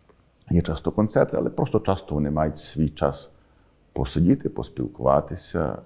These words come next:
вилити свої болі, щось з'їсти, провести час, піти ще потім помолитися там вечірню чи повечіря на кінець дня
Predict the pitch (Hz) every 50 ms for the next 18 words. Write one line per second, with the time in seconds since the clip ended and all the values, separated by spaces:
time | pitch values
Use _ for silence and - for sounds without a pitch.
0 | - _ _ - - - - - 78 78 76 - - - - - 76 76 95 95
1 | 82 80 87 92 90 82 - - - - - 67 65 69 62 62 65 76 92 101
2 | 101 - - - - - 104 101 98 - - - - - - - - - _ -
3 | - 104 101 101 101 101 - - 135 139 - 98 92 101 - - - - - 71
4 | - 82 - - - - - - 62 58 - 71 58 60 60 62 67 67 - -
5 | - - 65 62 52 - 55 52 55 65 65 - - - 80 78 76 71 - -
6 | 92 - - 87 101 107 - - 120 113 110 107 101 98 - 95 92 90 90 90
7 | 98 95